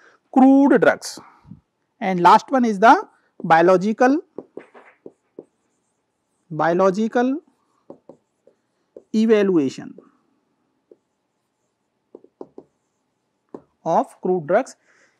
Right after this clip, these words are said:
In this section, we identify the drug by determining the therapeutic activity or pharmacological actions of the drug.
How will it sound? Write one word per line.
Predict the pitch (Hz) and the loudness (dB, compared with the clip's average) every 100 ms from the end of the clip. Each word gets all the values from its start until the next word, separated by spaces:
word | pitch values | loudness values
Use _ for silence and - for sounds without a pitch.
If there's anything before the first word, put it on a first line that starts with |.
| _ | _
In | 262 349 | -2 2
this | 403 - | 2 4
section, | 226 - 254 170 202 - _ _ _ - | 2 2 -2 -2 -6 -14 _ _ _ -14
we | 165 233 294 | -4 -2 -2
identify | - 190 175 233 277 349 - 294 | 0 -2 0 -2 -2 -2 0 -2
the | 285 | -2
drug | 240 240 208 175 226 _ _ _ _ _ _ | -2 2 4 2 -2 _ _ _ _ _ _
by | 175 214 254 285 311 _ _ _ _ _ | 4 4 4 -2 -6 _ _ _ _ _
determining | 170 190 262 269 269 269 | -6 -2 0 0 0 -2
the | 269 | -4
therapeutic | - 214 214 220 254 254 311 | -6 -4 -4 -4 -8 -4 -4
activity | 262 226 240 214 160 156 233 _ _ _ _ _ _ _ _ _ _ | -4 -8 -10 -10 -10 -14 -16 _ _ _ _ _ _ _ _ _ _
or | 240 254 285 370 - - | 8 8 8 4 -10 -2
pharmacological | 196 196 233 269 262 247 254 | 0 0 0 0 -2 -2 -2
actions | 170 180 - 302 226 101 - _ _ _ _ _ _ _ _ _ _ _ _ | -2 -6 -6 -4 -4 -8 -20 _ _ _ _ _ _ _ _ _ _ _ _
of | 220 196 | 2 4
the | 233 381 427 _ _ _ _ _ _ _ _ _ _ _ _ _ _ _ 156 | 4 4 0 _ _ _ _ _ _ _ _ _ _ _ _ _ _ _ -4
drug. | 196 139 - | -2 -2 -6